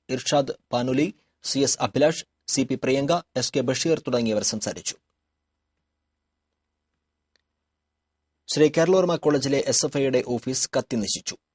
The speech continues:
എസ് എഫ് ഐ യൂണിറ്റ് ഓഫീസിലെ മേശ, കസേര, പേപ്പറുകൾ എന്നിവ കത്തിനശിച്ചിട്ടുണ്ട്. ഫയർഫോഴ്സ് എത്തിയാണ് തീക്കെടുത്തിയത്. തൃശൂർ വെസ്റ്റ് പോലീസ് സ്ഥലത്തെത്തിയിരുന്നു. എസ് എഫ് ഐയുടെ നേതൃത്വത്തിൽ ക്യാമ്പസിൽ കഴിഞ്ഞ ദിവസം ബീഫ് വിതരണം നടത്തിയത് എസ് എഫ് ഐ എ ബി വി പി പ്രവർത്തകർ തമ്മിലുള്ള സംഘർഷത്തിന്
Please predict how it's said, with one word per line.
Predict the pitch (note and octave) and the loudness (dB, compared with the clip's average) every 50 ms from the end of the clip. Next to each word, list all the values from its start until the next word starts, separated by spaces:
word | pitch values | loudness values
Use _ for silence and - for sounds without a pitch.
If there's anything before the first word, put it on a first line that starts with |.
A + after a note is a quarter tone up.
| _ _ _ _ - | _ _ _ _ -6
എസ് | A2 - - | -2 -2 -2
എഫ് | B2 - C3 | 0 0 0
ഐ | B2 A#2+ | 0 0
യൂണിറ്റ് | A#2+ B2+ C3+ C#3+ C#3 - C#3+ | 0 -2 -2 -4 -4 -2 -4
ഓഫീസിലെ | B2 A2+ A#2+ - B2 A#2+ A#2 | -4 -2 -2 -2 0 2 2
മേശ, | A2+ A2+ A2+ B2 A#2+ - D3+ | 2 2 0 0 0 0 -2
കസേര, | D3+ - C3 - - B2+ B2+ A#2 | -2 -2 -2 0 0 2 2 2
പേപ്പറുകൾ | D3 - - A#2+ A#2+ - C#3 C3+ C3 B2 | 2 0 0 -2 0 0 -2 -2 0 0
എന്നിവ | A#2 A2+ A2+ A2+ C#3 | 0 0 0 0 0
കത്തിനശിച്ചിട്ടുണ്ട്. | D#3 - - B2 A2 - B2 A2 G#2+ - - - - G2+ - E2+ E2 D2+ - - _ _ _ _ _ | -2 -2 -6 -8 -6 -4 -4 -4 -2 -4 -4 -6 -8 -10 -10 -10 -12 -14 -16 -18 _ _ _ _ _
ഫയർഫോഴ്സ് | - C3 C3+ C3 - D3+ C3 - C3 | 2 2 2 2 2 0 -2 -2 -2
എത്തിയാണ് | A#2 - A#2+ A#2+ A#2+ C#3 D3 | -4 -2 0 0 0 0 -2
തീക്കെടുത്തിയത്. | - B2+ A2+ - A#2 G#2 G2 - F#2 F2+ E2 C#2 - - | -2 -4 -2 -2 -2 -2 -2 -4 -6 -8 -8 -8 -12 -10
തൃശൂർ | - - A2+ A2 B2 A#2+ | -6 -4 -2 0 0 0
വെസ്റ്റ് | A#2 B2 A#2+ - - C3+ | 2 0 0 -2 -4 -4
പോലീസ് | - B2 C3 D#3+ E3+ - - - | -2 -2 -2 -2 -2 -4 -6 -8
സ്ഥലത്തെത്തിയിരുന്നു. | - - - B2 B2 - - G#2+ - G2 F2+ F2 D#2+ D2 C#2+ - _ _ _ _ _ - | -6 -2 0 0 0 0 -2 -6 -6 -6 -6 -8 -8 -10 -14 -18 _ _ _ _ _ -4
എസ് | C#3 C3 - | -2 0 0
എഫ് | F3+ E3 - | 0 0 2
ഐയുടെ | F3+ F3 D#3+ D3+ | 2 2 2 2
നേതൃത്വത്തിൽ | C#3+ C#3 C3+ C#3+ D3 - C3+ - C3+ D3 D#3 | 0 -2 -2 -4 -6 -6 -4 -2 -2 -2 -2
ക്യാമ്പസിൽ | - - C3 C3 C3+ C#3 B2+ - C3+ C3 | 0 -2 -2 -2 0 -2 -2 -2 -2 -2
കഴിഞ്ഞ | - - B2+ C3 C3+ | 0 0 0 0 0
ദിവസം | B2+ B2 A#2+ - C#3 C#3+ D3 B2+ | -2 -4 -2 -2 -2 -4 -4 -2
ബീഫ് | A2+ B2+ C3+ C#3 - D#3+ | -2 -2 -2 0 -2 -2
വിതരണം | C#3+ B2+ B2+ C3+ C3 C3 A#2+ A2+ | -2 -2 -2 -2 -2 -2 -2 -2
നടത്തിയത് | A2+ G#2 - A2+ G#2+ G2+ F#2 F2+ - _ - - _ - | -2 -2 -2 -4 -4 -4 -4 -6 -10 _ -20 -20 _ -4
എസ് | - - - | -2 0 0
എഫ് | C#3+ - C#3+ | 2 2 0
ഐ | C#3 C3+ - - | 0 0 -2 -4
എ | - B2+ | -4 -4
ബി | C3 C3+ C#3+ | -2 -2 0
വി | C3+ C3+ | 0 -2
പി | B2+ - C3+ | -2 -2 -6
പ്രവർത്തകർ | - - B2 B2+ B2 - C3+ B2+ A#2 | -4 -2 -2 -2 -2 -2 -4 -4 -2
തമ്മിലുള്ള | - A#2 A#2+ A2+ A2+ A2+ B2+ D3 | -2 -2 0 0 0 0 0 -2
സംഘർഷത്തിന് | D3+ - - C3 B2 - C#3+ B2 - B2+ - B2+ A2+ A2+ | -2 -4 -4 -6 -4 -4 -6 -6 -6 -6 -4 -4 -4 -4